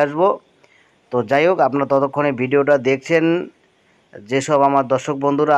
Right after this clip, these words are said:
আপনারা সামনের দিনের জন্য পেঁপের গাছের জন্য অবশ্যই, আহ,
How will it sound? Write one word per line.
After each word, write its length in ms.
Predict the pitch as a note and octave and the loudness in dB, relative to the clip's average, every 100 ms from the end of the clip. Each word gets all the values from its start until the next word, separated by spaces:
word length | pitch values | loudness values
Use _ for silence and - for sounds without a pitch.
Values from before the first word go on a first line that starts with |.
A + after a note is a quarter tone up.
| C3+ | 2
আপনারা 300 | C3 C#3 C#3 C3+ C3 | 2 2 4 2 0
সামনের 320 | C#3 C#3 C#3+ | -2 -2 -2
দিনের 180 | D3 D3 C#3+ | -4 -4 -2
জন্য 160 | D3+ D#3 D#3+ D#3+ _ _ _ - | 0 0 0 -2 _ _ _ -6
পেঁপের 300 | C3+ B2+ D3 C3+ | -4 -2 -2 0
গাছের 260 | C3+ C#3 C#3 | 0 0 -2
জন্য 140 | D3 C#3 C3 | 0 2 2
অবশ্যই, 440 | C#3+ C#3 D#3+ D#3 D#3+ - _ - A2 | 2 0 0 0 -4 -10 _ -12 -6
আহ, 200 | B2+ | -2